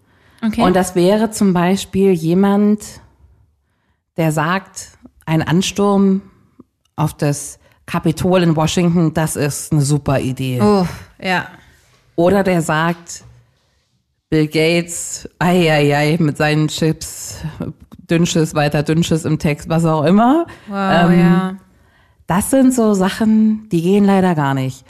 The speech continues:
Speaker 2: Und, also die Partei, möchte ich behaupten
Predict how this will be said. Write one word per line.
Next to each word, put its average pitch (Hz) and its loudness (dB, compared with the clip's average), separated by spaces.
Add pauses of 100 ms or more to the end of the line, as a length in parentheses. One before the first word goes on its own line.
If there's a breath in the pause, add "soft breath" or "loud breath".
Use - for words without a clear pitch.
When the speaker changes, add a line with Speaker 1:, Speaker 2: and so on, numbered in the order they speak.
(320 loud breath)
Speaker 2:
Und, 226 4 (1300)
also 175 0
die 190 0
Partei, 220 0
möchte 196 -2
ich - -8
behaupten 190 -2